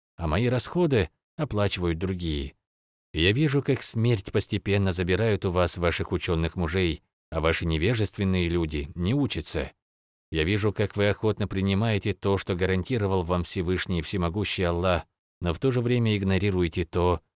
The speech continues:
что Он повелел делать вам. Разве я не вижу, что вы накапливаете то, что не в силах проглотить? Вы строите то, где не живете, вы надеетесь на то, чего не достигнете. До вас были народы, которые надеялись,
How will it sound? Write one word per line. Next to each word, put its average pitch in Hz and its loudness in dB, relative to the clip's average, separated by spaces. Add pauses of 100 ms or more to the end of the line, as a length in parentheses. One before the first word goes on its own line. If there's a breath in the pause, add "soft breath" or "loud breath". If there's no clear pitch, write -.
(140)
что - -2
Он 85 0
повелел 87 0
делать 92 0
вам. 69 -4 (600)
Разве 120 0
я 110 2
не 107 2
вижу, 156 0
что - -2
вы 123 2
накапливаете 98 2
то, 92 0
что 90 -2
не 87 2
в 87 -4
силах 104 -2
проглотить? 87 -2 (500)
Вы 80 0
строите 120 0
то, 123 0
где 107 0
не 110 2
живете, 104 0 (340)
вы 87 2
надеетесь 156 0
на 143 2
то, 127 -2
чего 107 0
не 104 2
достигнете. 85 -2 (420)
До 82 0
вас 104 2
были 110 2
народы, 104 2
которые 104 0
надеялись, 101 0